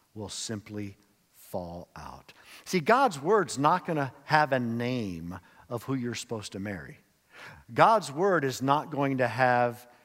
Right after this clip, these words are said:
a company for which you are to work. God's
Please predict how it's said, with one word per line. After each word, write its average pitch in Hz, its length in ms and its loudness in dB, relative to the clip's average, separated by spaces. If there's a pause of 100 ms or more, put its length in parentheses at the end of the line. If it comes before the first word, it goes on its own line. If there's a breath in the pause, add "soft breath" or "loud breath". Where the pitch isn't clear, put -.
(240 soft breath)
a 117 300 -4 (300)
company 92 680 -8 (280 soft breath)
for - 160 -6
which 127 360 -4
you 120 180 -4
are 117 340 -4 (360)
to - 100 -10
work. 104 500 -10 (400 loud breath)
God's 156 440 4